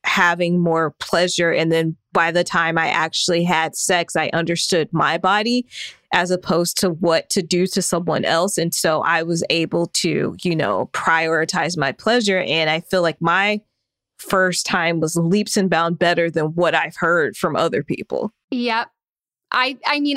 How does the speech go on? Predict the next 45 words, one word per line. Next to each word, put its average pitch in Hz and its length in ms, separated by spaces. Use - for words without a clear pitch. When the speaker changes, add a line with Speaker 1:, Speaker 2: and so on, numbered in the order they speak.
Speaker 2:
I 277 120
don't 277 200
know 254 160
if 233 80
there's 240 160
any 240 180
truth 370 260
to 320 100
it, 240 100
but, 254 100
like, 247 200
for, 269 240
in 247 240
my 254 240
own 254 140
personal 254 340
experience, 247 800
like, 226 220
my 254 180
friends 262 560
who 247 540
had, 254 400
had 254 240
more, 247 240
like, 240 140
attention 247 540
from 233 480
the, 214 460
in, 240 280
in 240 200
this 226 200
case, 220 240
like, 226 120
heterosexual, 226 680
uh, 240 240
my 233 140
friends 247 300
who 277 60
had 240 100
more 233 200
attention 247 420
from 254 240
guys 233 480
earlier 247 480
on 226 480